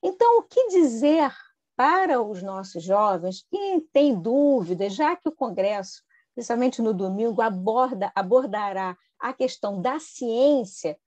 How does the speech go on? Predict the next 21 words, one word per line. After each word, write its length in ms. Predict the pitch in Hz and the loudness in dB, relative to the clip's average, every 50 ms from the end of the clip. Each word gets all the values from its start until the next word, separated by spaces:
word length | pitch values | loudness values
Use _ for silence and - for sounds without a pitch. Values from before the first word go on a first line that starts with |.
| _ _ _ _ _ _ | _ _ _ _ _ _
vinculando 560 | 190 165 233 294 302 311 269 233 208 190 180 | -4 0 2 2 2 2 0 0 0 0 0
a 40 | 196 | 0
mediunidade 720 | 190 190 180 156 180 170 175 170 151 151 156 165 147 - | -2 -2 -4 -4 -4 -4 -4 -6 -6 -8 -8 -10 -10 -10
e 40 | 156 | -12
o 20 | 156 | -12
espírito, 580 | - - - - 330 330 294 254 185 - - | -12 -14 -2 2 4 4 4 4 2 -2 -8
o 40 | - _ | -20 _
que 120 | - - - | -18 -6 -2
que 100 | - 466 | -2 -2
a 40 | |
gente 180 | - 427 - - | -2 -2 -8 -10
pode 200 | _ - 359 - | _ -10 -10 -8
falar 280 | - 320 302 320 320 320 | -6 -2 0 0 0 0
para 160 | - 254 262 | 2 2 2
esses 240 | 254 254 - 220 185 | 2 0 -4 -8 -6
jovens 400 | 196 285 311 294 247 277 233 320 | -4 -2 0 0 0 -2 -4 -6
e 40 | |
convidar 800 | 311 _ - 403 403 330 294 294 202 180 214 262 277 277 233 190 _ _ _ _ _ - | -8 _ -6 -6 -4 -4 -4 -6 -4 -2 0 0 2 0 0 -2 _ _ _ _ _ -6
para 100 | 294 294 | -4 -4
estarem 400 | - - - 294 294 277 269 254 | -4 -4 -2 -2 -2 -2 -2 -6
conosco? 580 | - 226 208 185 175 165 139 180 - - _ | -10 -12 -10 -8 -8 -10 -10 -10 -14 -18 _